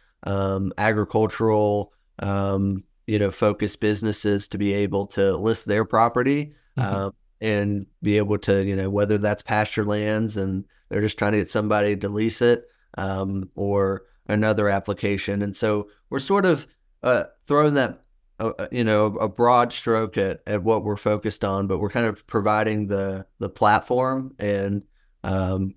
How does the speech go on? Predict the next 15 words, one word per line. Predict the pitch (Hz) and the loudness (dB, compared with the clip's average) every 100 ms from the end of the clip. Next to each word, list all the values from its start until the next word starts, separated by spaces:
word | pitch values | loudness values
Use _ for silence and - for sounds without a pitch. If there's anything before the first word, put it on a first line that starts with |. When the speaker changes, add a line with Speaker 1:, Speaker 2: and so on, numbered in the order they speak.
| _ | _
Speaker 1:
sort | - 113 101 | 0 2 2
of | |
nurturing | 104 101 95 110 101 | 2 0 2 0 2
different | 98 98 101 98 | 0 0 0 -2
opportunities, | 95 90 - 101 98 92 92 95 - - _ _ - | -2 -4 -2 0 0 -2 -2 -4 -8 -16 _ _ -6
uh, | 92 92 92 | -2 -2 -2
to, | - 98 95 87 | -2 0 2 0
to | - | 0
leverage | 101 95 92 95 95 - | 0 0 0 -2 -4 -4
bringing | 95 95 | -2 -2
folks | 92 90 - | -2 -4 -2
onto | 92 98 - 85 | -4 -2 0 0
it. | 90 | 0
And | 101 | -4
so, | 98 101 98 95 | -2 0 0 -2